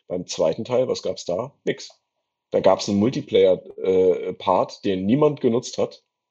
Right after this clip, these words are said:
weil es gab ja Unreal Tournament. Und das war's.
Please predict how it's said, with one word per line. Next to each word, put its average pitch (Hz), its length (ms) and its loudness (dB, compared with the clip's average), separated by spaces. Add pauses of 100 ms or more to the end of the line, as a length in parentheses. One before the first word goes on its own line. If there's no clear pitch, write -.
(580)
weil 107 180 6
es 98 100 -4
gab 107 180 4
ja 113 160 0
Unreal 120 220 -2
Tournament. 160 540 -6 (2250)
Und 98 220 -8
das - 180 -2
war's. 95 420 -4